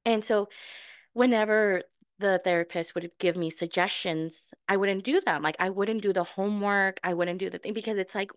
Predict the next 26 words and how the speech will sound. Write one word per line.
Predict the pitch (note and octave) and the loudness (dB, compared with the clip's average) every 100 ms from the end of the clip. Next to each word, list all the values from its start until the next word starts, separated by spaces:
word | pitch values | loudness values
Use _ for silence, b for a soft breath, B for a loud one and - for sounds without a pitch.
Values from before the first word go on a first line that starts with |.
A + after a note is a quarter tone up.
| - | -4
"Why? | F3 F#3+ D3+ D#3 | -2 -4 -10 -12
Why | - F#3+ B3+ | 0 4 4
do | C4+ | 6
I | F#3+ F#3 | 4 4
need | A#3+ G#3+ | 0 -2
to | |
do | E3+ D#3 | -4 -6
the | D3+ | -4
work | D3+ D3+ D#3 | -4 -6 -6
when | - | -10
it's | E3 - | -10 -12
someone, | - B3 A#3+ | 0 4 4
like, | G3+ F3+ - | 4 0 0
everyone | A#3 C4 C#4+ B3 | 0 2 4 4
else | G#3 G3+ | 2 0
is | F3+ | -6
the | F#3 | -8
problem | - E3 E3 D#3+ D3+ | 2 2 4 0 -2
but | C#3+ - | -4 -4
me?" | C#3+ - - _ _ _ _ _ _ _ _ _ _ _ _ | -8 -8 -12 _ _ _ _ _ _ _ _ _ _ _ _
Yeah, | F3 D3 - | 0 0 -2
yeah. | - E3+ - | -2 -2 2
I | A#3+ | 2
really | C4+ D#4 D#4+ | 4 4 4
had | G#3 F#3+ F#3 | 2 0 0
that | G3+ G3+ G3+ | 0 0 -2